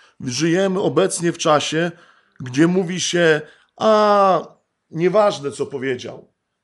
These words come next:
nieważne, co, e, co tam poleciało, ważne, co zrobił.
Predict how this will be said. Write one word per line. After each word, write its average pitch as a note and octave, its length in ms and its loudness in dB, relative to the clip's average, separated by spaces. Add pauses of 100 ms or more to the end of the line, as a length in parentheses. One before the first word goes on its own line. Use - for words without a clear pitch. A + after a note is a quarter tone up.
nieważne, E3 640 0
co, C3 420 0 (200)
e, C#3+ 260 8
co F3 140 -2
tam D#3 180 0
poleciało, F#3 640 4
ważne, E3 480 0 (200)
co E3+ 180 -4
zrobił. B2 520 -2